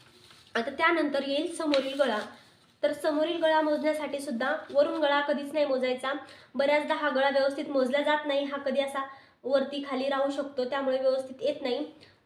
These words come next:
तर सगळ्यात सोपी पद्धत ही जी आपली खालची पट्टी असते, हुकाई पट्टी म्हणा किंवा काजेपट्टी म्हणा, तर ही पट्टी मोजून घ्यायची असते.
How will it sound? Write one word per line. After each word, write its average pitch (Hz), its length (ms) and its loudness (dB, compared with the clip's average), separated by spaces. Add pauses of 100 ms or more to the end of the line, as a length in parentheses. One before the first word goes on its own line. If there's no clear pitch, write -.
तर 269 80 -2
सगळ्यात 294 300 2
सोपी 294 320 2
पद्धत 277 360 0 (100)
ही 269 280 -8
जी 294 80 0
आपली 277 340 -2
खालची 269 260 -4
पट्टी 269 300 -2
असते, 269 480 -2 (380)
हुकाई 262 300 -2
पट्टी 262 320 -4
म्हणा 254 220 -4
किंवा 254 220 -4
काजेपट्टी 226 600 -4
म्हणा, 202 200 -8 (440)
तर 262 60 -12
ही 240 220 -6
पट्टी 302 320 -2
मोजून 269 360 0
घ्यायची 214 280 -4
असते. 196 340 -12